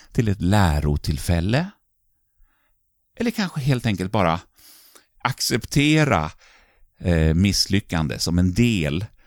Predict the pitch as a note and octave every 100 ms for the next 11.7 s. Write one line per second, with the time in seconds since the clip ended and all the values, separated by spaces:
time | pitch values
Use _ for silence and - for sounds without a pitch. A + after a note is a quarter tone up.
0 | _ _ _ _ G2 D2 F#2+ G#2 G2+ D#2
1 | C2 C2+ - - G2 F2 - - - -
2 | _ _ _ _ _ _ _ _ _ _
3 | _ _ _ _ _ _ _ _ _ _
4 | _ _ _ _ _ _ _ _ _ _
5 | _ _ _ _ - - _ _ _ -
6 | B2+ B2+ - _ _ - - _ _ _
7 | _ - - - _ - - - - -
8 | - _ _ - _ G#2+ G#2 D3 F3+ F#3
9 | - C3 D#3 F#2 D2 A2+ - - _ -
10 | _ _ _ _ _ G#2+ G#2+ G#2 - G#2
11 | - A2 C#2 D2+ F2 F#2 F2+